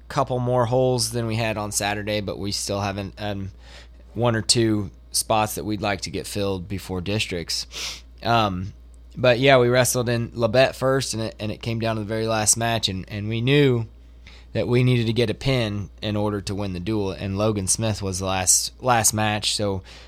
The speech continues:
um, you know, again, we had a young guy step up, a-, and he, he got himself in trouble a couple times, but he, I think he knew, he knew what was on the line, and he, he kept fighting and was able to secure the pin.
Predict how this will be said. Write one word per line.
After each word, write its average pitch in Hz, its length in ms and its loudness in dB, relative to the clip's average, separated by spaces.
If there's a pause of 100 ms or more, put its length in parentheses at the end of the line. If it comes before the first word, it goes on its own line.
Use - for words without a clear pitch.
(120)
um, 101 360 2 (160)
you 117 100 -2
know, 117 120 4
again, 127 300 4
we 110 60 4
had 110 120 4
a - 20 2
young 110 220 2
guy 117 220 4
step 113 360 0
up, 117 280 2
a-, 104 120 -4 (100)
and 98 180 -2
he, 104 260 0 (180)
he 120 140 0
got 120 180 4
himself 123 380 2
in 113 80 0
trouble 120 340 2
a 113 40 -2
couple 117 260 -2
times, 120 380 2
but 101 200 0
he, 95 100 -6
I 90 60 -4
think 110 240 -4
he 110 80 -2
knew, 113 340 2 (240)
he 127 140 0
knew 123 160 8
what 113 120 6
was 110 120 2
on 113 140 4
the 101 60 -2
line, 120 280 0
and 95 140 -4
he, 90 160 -6
he 95 160 -6
kept - 260 -4
fighting 107 300 -2
and 101 100 -2
was 92 140 -2
able 98 240 -2
to 90 80 -8
secure - 340 -4
the 87 100 -4
pin. 95 320 -4